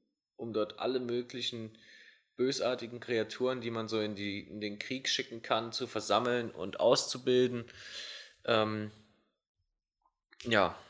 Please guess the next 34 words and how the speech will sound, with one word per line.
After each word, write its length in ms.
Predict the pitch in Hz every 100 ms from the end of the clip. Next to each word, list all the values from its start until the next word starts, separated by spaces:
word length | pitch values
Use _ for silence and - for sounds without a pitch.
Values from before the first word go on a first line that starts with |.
| - -
ebenso 340 | 113 113 117
dann 160 | 110 95
auch 240 | 107 107
während 280 | 110 110 107
des 160 | 104
Großen 280 | - 113 113
Ringkrieges, 720 | 104 151 170 170 156 151 -
da 80 | 107
sind 200 | 110 117
wir 80 | 110
schon 220 | 113 104
am, 260 | 98 87 - -
ganz 220 | 113 123
am 120 | 110
Ende 280 | - 143 131
des 160 | 95 -
dritten 260 | - -
Zeitalters, 460 | - 95 87 104 98
also 240 | 95 95
dementsprechend 720 | 87 104 104 - - 104 104
passiert, 380 | 104 - 110 107 - - _ _ _
äh, 400 | - 101 98 95 95 - -
recht 280 | 101 - 87
wenig, 540 | 101 120 143 147 - _
außer 280 | 107 110 110
dass 160 | 107 107
er 100 | 104
noch 200 | 110 110
mal 80 |
drin 200 | 107 113
an, 220 | 92 110 117
in 180 | - 107
Mordor 300 | 107 107 110
einzieht. 520 | 78 117 - 127 123